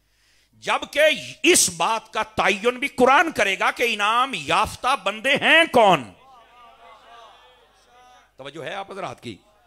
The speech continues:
तो अब कुरान मजीद बुरहान रशीद ने इस बात को वाज़े किया, पांचवें पारे में फरमाया,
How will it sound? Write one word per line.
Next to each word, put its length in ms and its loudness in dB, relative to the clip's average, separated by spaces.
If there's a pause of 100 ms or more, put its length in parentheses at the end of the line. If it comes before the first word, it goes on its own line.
(260)
तो 60 -20
अब 280 -4
कुरान 380 2
मजीद 340 -6
बुरहान 280 -10
रशीद 380 -10
ने 80 -6
इस 160 -10
बात 180 -6
को 100 -12
वाज़े 280 -8
किया, 260 -10
पांचवें 560 -10
पारे 220 -10
में 100 -14
फरमाया, 380 -12